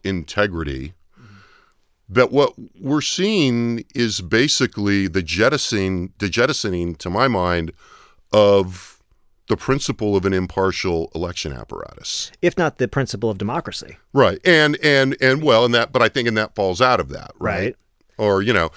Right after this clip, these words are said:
Speaker 1: I mean, I think probably in different cases. I mean, I, you know, we were talking beforehand, for those of you that haven't seen it, um, Robert Draper, who, you know, probably well known to some of you, wrote in Texas for a long time,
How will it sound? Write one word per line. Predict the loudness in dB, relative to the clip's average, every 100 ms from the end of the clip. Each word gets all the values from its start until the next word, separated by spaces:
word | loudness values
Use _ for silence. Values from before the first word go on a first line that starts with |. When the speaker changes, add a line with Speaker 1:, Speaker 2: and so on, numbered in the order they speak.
| -6 0
Speaker 1:
I |
mean, | 4
I | 4
think | 2 -2 -2
probably | 0 2 2 0 -2
in | -2
different | -4 -4 -2
cases. | 0 0 -2 -4
I | -2
mean, | -2
I, | -2 -4 -10 -20 -16 0
you |
know, | 2
we | 2
were | 0
talking | 0 -2 0
beforehand, | -4 -2 0 0 0 -2
for | -4
those | -4 -4
of | -4
you | -4
that | -4
haven't | -4 -4
seen | -6 -2 -2
it, | -4 -6
um, | -6 -6 -8 -12 -16 _ _ _ _ _ _ _
Robert | 2 2 2 -2
Draper, | 0 0 0 -2
who, | -2 -4 -6 -10 -8
you | -8
know, | -6
probably | -4 -2
well | 0 0
known | 0 -2
to | -2
some | -2 -2
of | -2
you, | -2
wrote | -2 -4
in | -4
Texas | -8 -8 -10
for | -6 -4
a |
long | -4 -4 -6
time, | -4 -4 -4 -6